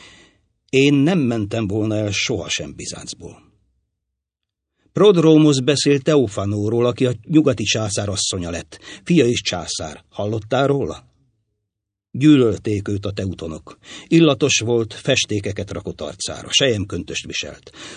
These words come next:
Anyanyelvén szólt, vágyódott haza. Róla sokat írtak a krónikák. Te többet tudsz, Anna, minden krónikánál.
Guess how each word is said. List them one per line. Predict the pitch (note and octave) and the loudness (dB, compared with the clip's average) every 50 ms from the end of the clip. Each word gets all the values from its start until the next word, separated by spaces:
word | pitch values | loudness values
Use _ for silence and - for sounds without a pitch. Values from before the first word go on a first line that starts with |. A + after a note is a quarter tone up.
| - - | -4 0
Anyanyelvén | D3+ E3 D#3 D3 C3+ C3+ B2+ B2 A#2+ A#2+ B2 B2 | 2 4 4 6 4 4 2 2 2 2 2 0
szólt, | A#2+ - - - A#2+ A#2+ A#2+ G#2+ B2 | 0 -2 -2 0 0 0 0 -2 0
vágyódott | A#2 C3 C3 B2+ A#2+ G2+ G2+ G2 F2+ F2 E2 F2+ F2 - | 0 2 2 2 2 0 -2 -4 -6 -6 -8 -10 -10 -10
haza. | - - D2+ - - - - - _ _ _ _ _ _ _ _ _ _ | -12 -12 -12 -12 -14 -16 -20 -20 _ _ _ _ _ _ _ _ _ _
Róla | _ - F#2+ C3 C#3+ C#3 C#3+ C#3+ C#3 | _ -2 2 2 4 4 4 4 2
sokat | - - D#3+ - - G#2+ G2+ E2+ | 2 2 2 0 0 -4 -6 -8
írtak | E2 E2+ - - - - | -10 -10 -12 -12 -14 -14
a | - | -14
krónikák. | - - E2 D2 D2 G2 G#2 - - - - - - _ _ _ _ _ _ _ _ _ _ _ _ _ _ _ _ _ _ _ _ _ _ _ | -12 -12 -12 -10 -12 -14 -14 -14 -16 -16 -16 -18 -20 _ _ _ _ _ _ _ _ _ _ _ _ _ _ _ _ _ _ _ _ _ _ _
Te | - C#3 A2+ - - _ | -4 -4 -4 -6 -2 _
többet | - F#3 E3+ C#3 B2 B2+ A#2+ A2 | 0 2 2 0 0 -2 -2 -2
tudsz, | - A2+ A2+ G#2+ - - - | -4 -8 -6 -6 -6 -6 -4
Anna, | - C3 C3+ A#2+ A2 | -2 -2 0 0 0
minden | A2 A#2 A#2+ G#2 F2+ F#2 F2 | 0 -2 -2 -2 -4 -6 -8
krónikánál. | F2 - F#2+ D2 C#2+ - - - - - E2 D#2+ D#2+ - - - - _ | -10 -10 -12 -12 -12 -12 -16 -14 -14 -14 -14 -12 -14 -14 -16 -18 -20 _